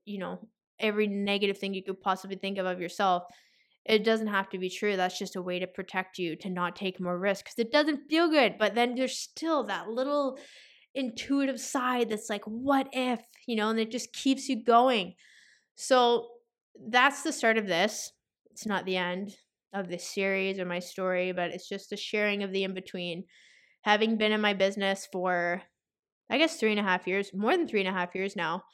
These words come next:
which is wild to think about. It's been, it's been very up and down. And does that mean there's something wrong? No, it just means that's my fucking story. And I wish that more people would just take ownership of theirs and be confident with it.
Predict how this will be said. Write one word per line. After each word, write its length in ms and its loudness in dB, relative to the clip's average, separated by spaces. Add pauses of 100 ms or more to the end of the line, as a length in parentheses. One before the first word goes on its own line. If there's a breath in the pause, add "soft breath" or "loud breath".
(300 soft breath)
which 200 -4
is 80 -8
wild 320 2
to 60 -12
think 220 -8
about. 300 -2
It's 180 -16
been, 300 -2
it's 120 -12
been 200 -4
very 220 0
up 160 -4
and 100 -8
down. 380 -4 (500)
And 480 -4 (580)
does 180 -4
that 140 -4
mean 140 -4
there's 160 -4
something 340 -6
wrong? 560 -4 (160)
No, 720 -4
it 140 -6
just 200 -10
means 180 -6
that's 200 -10
my 140 -6 (180)
fucking 280 -8
story. 460 -2
And 140 -4
I 120 -2
wish 240 -6
that 120 -6
more 140 -6
people 220 -8
would 120 -4
just 240 -10
take 240 -12
ownership 400 -8
of 180 -10
theirs 380 0
and 140 -10
be 80 -8
confident 640 -6
with 180 -10
it. 200 -8